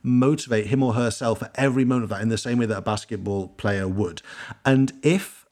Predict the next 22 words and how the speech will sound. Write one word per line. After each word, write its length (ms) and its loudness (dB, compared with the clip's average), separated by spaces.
you 500 4
cannot 680 0
draw 320 0
their 180 2
attention 640 -2
to 100 -4
what 220 6
amazing 460 2
progress 420 0
they've 200 2
made, 460 0
um, 440 2
and 380 2
let's 240 2
not, 120 -6
we, 240 -4
we're 120 0
not 280 -2
praising 480 2
so 180 0
much 340 -2
the, 100 0